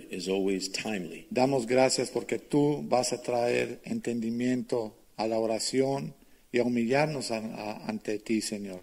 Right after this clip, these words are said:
Speaker 1: We give you thanks because you are going to bring humility to us.
Speaker 2: Muchas oraciones van a empezar a ser respondidas, Señor.
Speaker 1: Many prayers are gonna be responded to tonight.
Speaker 2: Porque vamos a hacer lo que tú quieres para que tú respondas esas oraciones.
Speaker 1: Because we're gonna do what is required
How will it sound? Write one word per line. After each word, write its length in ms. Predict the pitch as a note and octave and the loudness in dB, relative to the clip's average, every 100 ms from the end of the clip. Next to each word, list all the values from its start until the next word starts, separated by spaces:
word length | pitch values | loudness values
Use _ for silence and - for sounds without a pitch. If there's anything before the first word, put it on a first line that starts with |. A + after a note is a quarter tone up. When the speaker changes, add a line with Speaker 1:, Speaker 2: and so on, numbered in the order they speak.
| - | -6
Speaker 1:
We 120 | F#2 | -4
give 120 | F#2 | -2
you 80 | F2 | -4
thanks 300 | - G2 - | -4 -4 -4
because 340 | F#2+ F#2+ F2+ | -4 -2 -2
you 160 | F#2 G2 | 0 0
are 60 | F#2+ | 0
going 240 | F#2 G2 F#2 | 0 -2 -2
to 100 | - | -6
bring 440 | - F#2+ G2 F#2 F#2 | -6 -4 -4 -4 -8
humility 500 | - F#2 G2 F#2 F2+ | -6 -2 0 0 -2
to 220 | - C2+ | -6 -8
us. 300 | B1 - - - - _ - | -6 -6 -8 -14 -20 _ 0
Speaker 2:
Muchas 340 | B2+ C3+ C3 | 2 4 2
oraciones 460 | C3 B2+ C#3 C3+ A#2 | 2 2 0 0 2
van 160 | C#3 | 2
a 40 | C#3 | 2
empezar 440 | B2 A#2+ C#3+ D3+ | 0 2 4 4
a 60 | C3 | 4
ser 220 | - B2 | 2 2
respondidas, 680 | A#2 - A#2+ A#2 A#2+ A2+ - | 0 0 0 4 4 4 0
Señor. 360 | A2 G#2+ G2+ - | -4 -4 -6 -4
Speaker 1:
Many 220 | G2+ G#2 | 0 2
prayers 460 | G2+ - A2+ G#2+ F#2+ | 2 2 4 4 2
are 60 | F#2 | 0
gonna 160 | G2 | -2
be 140 | F#2 F#2+ | -2 0
responded 540 | F2 - G#2+ F#2+ F2+ | 0 0 -2 -4 -4
to 120 | - - | -4 -4
tonight. 340 | - D#2+ - - | -6 -10 -14 -2
Speaker 2:
Porque 240 | B2 A2+ A#2+ | 0 4 4
vamos 340 | C3 C3+ B2+ | 4 2 -2
a 40 | |
hacer 320 | B2+ - C3+ B2+ | -2 0 0 0
lo 100 | B2+ | -2
que 140 | A#2+ | -4
tú 240 | - D#3+ - | 0 -2 2
quieres 640 | D3+ C3+ A#2 A2 - - - | 4 6 4 0 -4 -4 0
para 180 | A#2 A#2 | 2 0
que 120 | A#2 | -4
tú 200 | - D3 | 2 4
respondas 600 | C3+ B2 - C3+ B2 A2 | 4 0 0 0 0 -2
esas 240 | A2 A2 | -2 -2
oraciones. 680 | A2+ A2 G#2 A2 G2+ G2+ - | -2 -2 -2 -4 -6 -6 -6
Speaker 1:
Because 280 | F#2+ F#2+ F2 | -2 -2 0
we're 160 | G2+ G2 | 2 2
gonna 220 | F#2+ F#2 | 2 0
do 260 | G2 G2 | 0 0
what 260 | F#2+ F2+ F2 | 2 2 2
is 220 | D2+ - | -2 -8
required 640 | E2+ - - A2 F#2+ - | -8 -6 0 2 2 -4